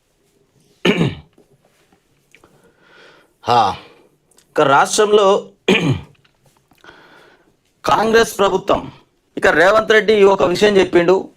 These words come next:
తెలంగాణ రాష్ట్రంలో కాంగ్రెస్ ప్రభుత్వం అధికారంలోకి రావడానికంటే ముందు రేవంత్ రెడ్డి ఒక మాట చెప్పిండు. "ఆనాటి రోజులు మళ్ళా తీసుకొస్తా" అని చెప్పిండు. వాస్తవానికి ఆనాటి రోజులు మళ్ళొచ్చినాయి.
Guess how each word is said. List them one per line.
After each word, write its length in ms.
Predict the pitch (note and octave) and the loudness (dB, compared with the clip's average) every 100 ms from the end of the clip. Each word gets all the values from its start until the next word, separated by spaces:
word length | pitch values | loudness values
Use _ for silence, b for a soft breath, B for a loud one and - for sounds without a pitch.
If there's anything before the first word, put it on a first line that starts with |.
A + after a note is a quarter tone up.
| _ _ _ _ - | _ _ _ _ -2
తెలంగాణ 500 | D3+ G#3 G#3 G#3 G3+ | 0 2 2 2 2
రాష్ట్రంలో 560 | F#3 F#3 F#3+ F#3 F#3+ | 2 0 -2 2 2
కాంగ్రెస్ 640 | E3+ D3 C#3+ F3 F3 F3+ - | 0 0 0 0 0 -2 -2
ప్రభుత్వం 420 | D#3 D#3+ E3+ D#3 | -2 0 0 0
అధికారంలోకి 680 | C#3 D#3+ E3 D#3+ D#3 C#3+ | 0 0 0 4 2 2
రావడానికంటే 640 | B2+ C3 D3 C#3+ C#3 B2+ B2 | 0 2 2 0 -2 -2 0
ముందు 240 | B2 D3 | 2 2
రేవంత్ 400 | D#3 C3+ D3+ C#3+ | 4 4 2 0
రెడ్డి 140 | C3 | 0
ఒక 100 | B2+ | 0
మాట 360 | A#2 G#2 A2 G2+ | 0 0 -2 -4
చెప్పిండు. 340 | F2+ E2+ D2+ - b b b | -6 -8 -14 -18 b b b
"ఆనాటి 420 | A2+ E3+ G3+ G3 | 0 2 2 2
రోజులు 300 | F3+ F3+ F#3 | 2 4 2
మళ్ళా 260 | F3 C#3+ E3 | 2 2 0
తీసుకొస్తా" 500 | D#3+ - C#3 B2+ B2 | -2 -2 -2 0 -2
అని 100 | C#3 | 0
చెప్పిండు. 380 | A#2+ - F2 - | -2 -4 -10 -4
వాస్తవానికి 680 | F2+ D3 - F3+ E3+ E3 F#3 | 0 0 0 0 0 2 2
ఆనాటి 320 | D#3 D3 B2 | 2 0 0
రోజులు 240 | C3+ D3 | 0 2
మళ్ళొచ్చినాయి. 540 | B2+ G#2+ B2 - D#2+ | 2 2 0 -2 -12